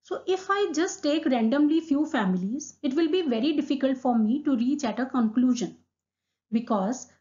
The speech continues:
there are many type of families. For example, there are low socio-income groups, there are high income groups, there are middle, uh, s-, class families. So what I will do, because the population is large and non-homogeneous,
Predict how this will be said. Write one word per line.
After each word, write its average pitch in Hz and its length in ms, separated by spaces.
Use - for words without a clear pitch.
there 302 200
are 370 160
many 349 320
type 269 260
of 285 160
families. 247 540
For 233 120
example, 226 440
there 233 160
are 226 60
low 247 260
socio-income 247 640
groups, 233 340
there 214 200
are 208 140
high 233 200
income 262 500
groups, 240 420
there 220 180
are 220 160
middle, 302 500
uh, 240 260
s-, 226 140
class 233 240
families. 220 580
So 415 240
what 330 220
I 320 120
will 254 220
do, 208 240
because 285 400
the 311 140
population 247 600
is 311 140
large 190 420
and 247 180
non-homogeneous, 220 960